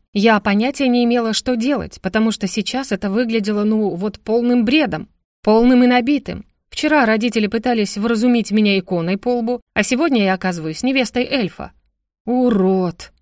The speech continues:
пророкотал отец, выпустил супругу, которая уже успела опомниться, и одарил Анарена такой оплеухой,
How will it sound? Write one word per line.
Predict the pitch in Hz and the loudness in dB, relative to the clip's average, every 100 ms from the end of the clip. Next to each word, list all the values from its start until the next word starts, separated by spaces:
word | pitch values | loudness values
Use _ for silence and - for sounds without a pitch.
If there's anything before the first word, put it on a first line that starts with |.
| _ - | _ -4
пророкотал | 185 180 170 175 175 165 | 0 0 -2 -6 -6 -8
отец, | 160 214 220 | -6 -6 -6
выпустил | 190 196 185 160 - 165 | -2 -2 -4 -8 -8 -10
супругу, | - 175 170 170 214 233 - | -8 -8 -4 -4 -2 -4 -8
которая | - 226 226 208 | -8 -2 0 0
уже | 202 208 | 0 -2
успела | 208 - 208 196 | -4 -4 -2 -2
опомниться, | 196 202 196 185 - 180 _ 254 | -2 -4 -2 -4 -8 -12 _ -2
и | |
одарил | 240 220 233 220 - | 0 2 2 2 0
Анарена | 220 240 214 175 165 | -2 -2 0 -2 -6
такой | 160 156 - 185 262 | -8 -10 -4 -2 -2
оплеухой, | 247 240 214 180 170 | -2 -2 0 -2 -6